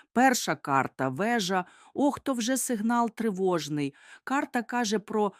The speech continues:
руйнування, раптові зміни, хаос. Тут вона показує, що на цьому напрямку ситуація загострена. Можуть бути удари,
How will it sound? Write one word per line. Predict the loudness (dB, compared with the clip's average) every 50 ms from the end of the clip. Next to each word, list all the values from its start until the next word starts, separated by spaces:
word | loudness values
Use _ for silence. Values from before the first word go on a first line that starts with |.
| _ _ 0
руйнування, | 2 4 4 6 4 4 2 2 0 0 2 2 2 2 0 0 0 0 0
раптові | 2 0 0 0 _ -2 0 2 2 2 0 0
зміни, | -2 -2 -2 0 0 0 2 0 0 -2 -2 -4
хаос. | -4 -6 -8 -6 -2 2 2 4 4 2 2 0 -4 -8 -14 -20 -20 -20 -20 -20 _ _
Тут | 0 2 2 2 2 0
вона | -2 0 2 2 0
показує, | 0 0 -2 -4 -4 -4 -2 -2 -2 -2 -2 -2 -2 -2 -2 -2
що | -2 -4 -4 -2 0 0 0 -2 -4 -10 -20 -20 -10 -4
на | -2 0 0
цьому | 0 0 0 0 2 2
напрямку | 2 2 2 0 0 -2 -2 -4 -4 -4 -2 -4
ситуація | -4 -4 -4 -4 -2 0 0 0 -2 -2 -4 -2
загострена. | -2 -2 0 2 2 2 0 -2 -4 -4 -2 -2
Можуть | 0 0 0 -2 -2
бути | -4 -2 -2 -2
удари, | -2 -2 -2 0 2 4 6 6 6 6 4 0 -4